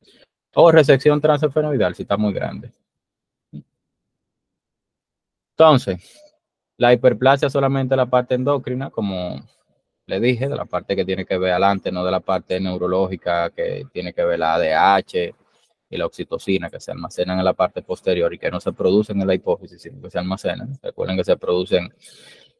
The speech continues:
¿dónde es que se produce la A D H y la oxitocina?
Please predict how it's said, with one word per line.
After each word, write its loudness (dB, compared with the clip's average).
¿dónde 8
es 2
que 8
se 8
produce 2
la 6
A 6
D 6
H 2
y -2
la 2
oxitocina? -4